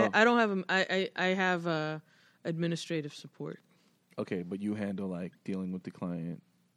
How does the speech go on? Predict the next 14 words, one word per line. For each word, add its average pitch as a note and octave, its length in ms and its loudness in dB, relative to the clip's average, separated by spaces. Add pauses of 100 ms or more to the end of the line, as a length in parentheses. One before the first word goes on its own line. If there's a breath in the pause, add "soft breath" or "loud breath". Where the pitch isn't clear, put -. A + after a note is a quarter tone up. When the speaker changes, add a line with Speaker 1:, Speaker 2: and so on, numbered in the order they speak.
(720)
Speaker 2:
Well, G#3+ 180 2
Speaker 1:
dealing F#3+ 80 -4
with G3 100 0
Speaker 2:
yeah, D3 200 2
Speaker 1:
the G3+ 80 0
Speaker 2:
there's G3 220 2
Speaker 1:
contract. G2 140 0
Speaker 2:
somebody F#3 360 2
that E3 160 2
handles D#3 380 -2
with C#3+ 120 -8 (380)
as D#3+ 140 -6
much D#3 260 -2
of. D3+ 140 -8